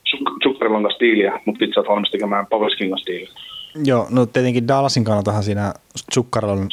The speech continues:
Speaker 2: jatkosopimuksessa on vielä sekin kulma, että sit menisi se ykköskierroksen varausvuoro tonne New York Rangersiin.
Speaker 1: Niin.
Speaker 2: Et siinä oli se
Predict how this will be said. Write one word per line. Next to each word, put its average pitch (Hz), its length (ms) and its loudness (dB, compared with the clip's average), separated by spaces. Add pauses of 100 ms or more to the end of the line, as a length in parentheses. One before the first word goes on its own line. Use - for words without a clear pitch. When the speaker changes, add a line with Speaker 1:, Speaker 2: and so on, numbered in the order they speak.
Speaker 2:
jatkosopimuksessa 101 920 -2
on 98 60 0
vielä 104 160 0
sekin 104 240 -4 (120)
kulma, 98 340 2
että 92 300 -2 (280)
sit - 220 -4
menisi 101 240 -2
se - 80 0
ykköskierroksen 90 680 -2
varausvuoro 82 540 0
tonne 82 240 -6 (260)
New 95 140 2
York 87 160 2
Rangersiin. 87 540 0 (400)
Speaker 1:
Niin. - 400 0 (100)
Speaker 2:
Et 113 180 -4
siinä 113 260 2
oli 107 160 0
se 113 220 0